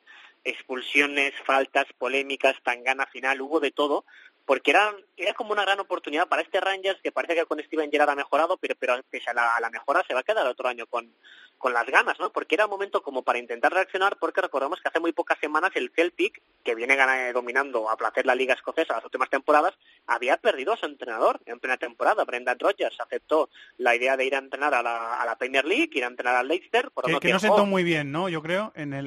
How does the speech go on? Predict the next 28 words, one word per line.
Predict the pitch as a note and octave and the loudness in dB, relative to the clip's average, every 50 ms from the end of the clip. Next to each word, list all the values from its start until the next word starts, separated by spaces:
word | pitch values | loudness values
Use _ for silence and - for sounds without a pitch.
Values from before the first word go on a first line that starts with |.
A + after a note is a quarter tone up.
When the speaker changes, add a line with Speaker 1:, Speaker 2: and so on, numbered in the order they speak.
| C#3 - | -6 0
Speaker 2:
en | D3+ | 4
Speaker 1:
No, | D#3+ D#3+ C#3 C3+ | 4 4 4 4
Speaker 2:
el, | C3+ C#3 C#3+ - | 0 -6 -10 -10
en, | D#3+ D3 D3 C#3+ C3+ | -8 -8 -8 -6 0
Speaker 1:
no | C3+ D3 D3+ | 2 2 4
Speaker 2:
en | D#3 | 4
el | D3+ D3 | 2 0
Speaker 1:
sentó | - - D3+ - | 2 4 4 6
nada | C3+ C3 F3+ | 6 4 4
Speaker 2:
seno | F3 D#3+ E3 | 2 2 0
Speaker 1:
bien. | D3 A#2+ A#2+ - | -2 -4 -6 -6
Speaker 2:
del, | - E3+ C#3+ A2 | -4 -4 -4 -4
del, | - F3 D#3 - - | -4 -8 -8 -8 -8
del | C#3 C#3 C3 B2+ - | -8 -8 -8 -6 -6
Celtic, | D3+ D#3 D#3+ E3+ F3 D3+ | -8 -8 -6 -6 -2 0
Speaker 1:
No | F3 C#3+ | 0 0
Speaker 2:
no | C#3+ | 0
Speaker 1:
sentó | C#3+ D3 A3+ | 2 2 2
Speaker 2:
sé. | A3 | 2
Speaker 1:
nada | A3 G#3+ A3 G#3+ | 4 2 2 2
bien, | G#3+ A#3 A#3+ A#3+ A#3 - _ | 2 0 -2 -2 -4 -8 _
porque | - D#3+ D#3 - - D#3+ | -6 -6 -4 -4 -6 -6
al | |
final, | - - G3 A3 - | -2 -2 -2 0 0
¿sabes? | - A#3 A#3+ - - _ | 0 -2 -2 -4 -6 _
Cuando | - E3 E3+ E3 D#3 D#3 | -2 0 0 0 0 -2
te | - D3 | -2 -4
fichan | - - G#3 - - - | -6 -8 -12 -12 -2 0